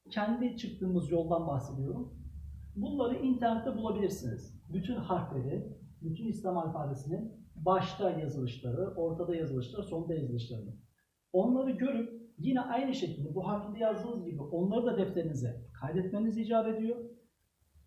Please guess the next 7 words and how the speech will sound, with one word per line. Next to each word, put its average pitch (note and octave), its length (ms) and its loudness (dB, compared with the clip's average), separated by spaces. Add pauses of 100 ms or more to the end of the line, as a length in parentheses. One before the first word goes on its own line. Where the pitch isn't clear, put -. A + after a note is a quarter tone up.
(120)
Onları F#3+ 400 4
yazmanız G3+ 460 2
gerekiyor. A#3 580 0 (220)
Sonrasında - 1040 2 (200)
elinize A#3 720 4 (800)
şöyle G#3 540 -2
bir, A3 280 2